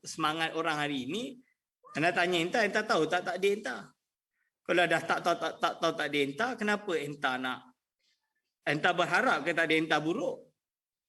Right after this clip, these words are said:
Kalau Ana, Ana akan buat yang terbaik. Hmm.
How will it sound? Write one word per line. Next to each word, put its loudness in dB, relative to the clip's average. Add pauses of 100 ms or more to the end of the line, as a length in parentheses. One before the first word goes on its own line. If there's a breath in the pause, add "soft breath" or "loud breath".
(180)
Kalau -6
Ana, 0
Ana 0
akan -4
buat 0 (1700 soft breath)
yang -10
terbaik. -2
Hmm. -14